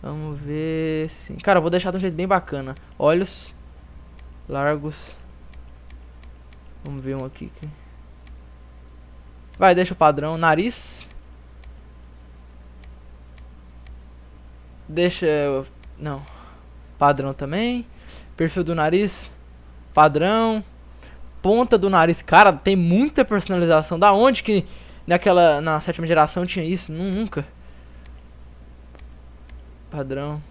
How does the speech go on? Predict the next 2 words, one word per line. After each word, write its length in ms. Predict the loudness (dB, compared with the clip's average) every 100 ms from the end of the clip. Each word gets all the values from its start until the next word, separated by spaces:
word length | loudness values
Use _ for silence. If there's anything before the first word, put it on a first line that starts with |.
| -20 -16
Bochecha. 680 | -12 -10 -6 -6 -6 -8 -10 -12 -20 -20 -20 -20 -20 -20 -20 -20 -20
Pequena. 500 | -20 -18 -18 -16 -16